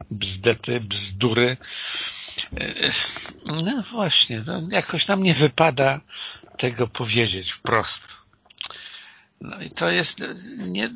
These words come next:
niedobrze. To jest bardzo niedobrze, że, że taka osoba reprezentuje naszego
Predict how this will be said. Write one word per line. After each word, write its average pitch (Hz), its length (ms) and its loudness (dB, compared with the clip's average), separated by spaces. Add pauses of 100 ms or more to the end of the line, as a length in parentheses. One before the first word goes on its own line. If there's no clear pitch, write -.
niedobrze. 175 800 2 (360)
To 156 80 -4
jest 131 200 -4
bardzo 127 340 2
niedobrze, 110 560 -2
że, 107 280 -2 (1500)
że 107 260 -6
taka 110 360 -2
osoba 110 420 -4
reprezentuje 104 760 -6
naszego 107 560 -4